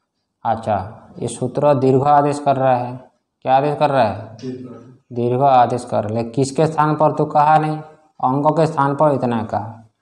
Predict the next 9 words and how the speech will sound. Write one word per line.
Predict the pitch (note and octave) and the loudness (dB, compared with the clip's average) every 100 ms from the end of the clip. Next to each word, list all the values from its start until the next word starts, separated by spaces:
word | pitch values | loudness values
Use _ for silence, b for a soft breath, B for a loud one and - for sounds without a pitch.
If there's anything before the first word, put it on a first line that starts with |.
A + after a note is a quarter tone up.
| _ _ | _ _
लेकिन | - - B2+ B2+ | -14 -2 -2 -2
कौन | - C3 C#3+ | 0 0 2
सा | C#3+ D#3 | 2 2
वर्ण | D#3 D#3 D#3 | 4 2 2
के | D#3 D#3 | 0 0
स्थान | D3+ D3+ | -2 -2
पर | D3+ D3+ - | -2 -2 -2
ये | A#2+ A#2 | -2 -2
तो | B2 | 0